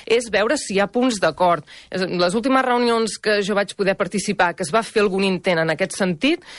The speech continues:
s-, daten de l'estiu. I allà es va arribar a algun punt de consens, i el punt de consens era prou important, que és, tots plegats convenim que no, no, no estem en un moment resolutiu, no estem en un moment que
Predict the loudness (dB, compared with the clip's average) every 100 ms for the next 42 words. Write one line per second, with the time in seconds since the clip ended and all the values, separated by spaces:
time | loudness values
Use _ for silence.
0 | -18 -14 -10 -2 0 0 0 2 2 0
1 | -4 -2 -2 -2 -4 -10 -20 -20 -4 0
2 | 0 0 -2 0 0 0 0 0 0 0
3 | -2 -2 0 0 -2 -4 -2 -2 -2 0
4 | 0 0 0 0 0 -2 0 0 0 -2
5 | 0 0 2 0 0 0 0 0 0 0
6 | -2 -6 -20 -8 -4 -4 0 0 0 -4
7 | -8 -4 0 2 2 0 -6 -10 -2 0
8 | 2 0 0 0 0 0 -2 0 0 2
9 | 0 0 0 0 0 0 -2 -2 -2 -2
10 | -2 -2 -2 -4 -12 -2 0 0 0 0
11 | 2 2 0 0 -2 -2 -2